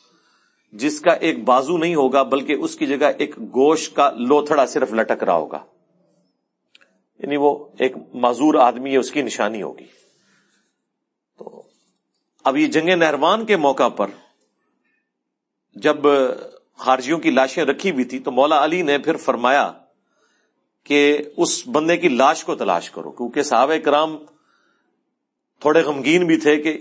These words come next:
اتنے حاجی نمازی لوگ داڑھیوں والے، بخاری مسلم میں الفاظ ہیں کہ تم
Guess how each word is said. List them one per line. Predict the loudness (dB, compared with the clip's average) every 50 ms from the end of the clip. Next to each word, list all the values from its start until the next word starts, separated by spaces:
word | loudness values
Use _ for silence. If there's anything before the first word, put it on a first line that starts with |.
| -8
اتنے | -8 -8 -8 -2 0 2 2 2 2 0 -2 -2
حاجی | -2 -2 0 0 0 0
نمازی | 2 2 2 2 2 0 0
لوگ | 2 4 2 2 2
داڑھیوں | 2 0 0 0 2 0 0 2
والے، | 4 4 4 4 4 2 0 -2 -8 -20 _ _ _ _ _ _ _
بخاری | -12 -2 0 0 0 0
مسلم | -2 -4 -4 -2 0 2
میں | 2 2
الفاظ | 2 2 2 2 2 2 0
ہیں | -4
کہ | -2 -2 -2 -2 -2 -8 -20 _ _ _ _ _ _ _ _
تم | -2 -2